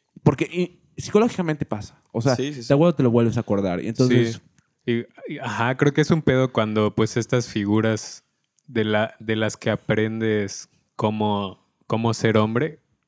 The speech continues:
Speaker 3: tienen esta mentalidad que, pues, igual y no es su culpa por el contexto en el que crecieron,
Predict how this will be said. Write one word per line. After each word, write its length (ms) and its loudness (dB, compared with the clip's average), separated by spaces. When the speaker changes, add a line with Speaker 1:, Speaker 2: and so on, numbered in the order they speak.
Speaker 3:
tienen 480 0
esta 360 -2
mentalidad 640 -2
que, 320 -2
pues, 480 -6
igual 300 2
y 60 2
no 100 2
es 80 0
su 100 -2
culpa 380 -2
por 160 0
el 80 -8
contexto 400 -6
en 80 -2
el 60 -8
que 120 -6
crecieron, 560 -6